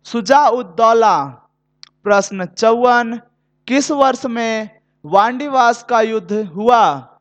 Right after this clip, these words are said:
उत्तर, सत्रह सौ साठ। प्रश्न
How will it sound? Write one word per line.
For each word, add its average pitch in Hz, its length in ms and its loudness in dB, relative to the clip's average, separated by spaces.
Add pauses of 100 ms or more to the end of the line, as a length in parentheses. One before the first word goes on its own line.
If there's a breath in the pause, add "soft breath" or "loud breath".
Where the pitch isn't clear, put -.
(320)
उत्तर, 214 680 2 (380)
सत्रह 240 500 2
सौ 226 380 4
साठ। 202 580 0 (800)
प्रश्न 185 440 -2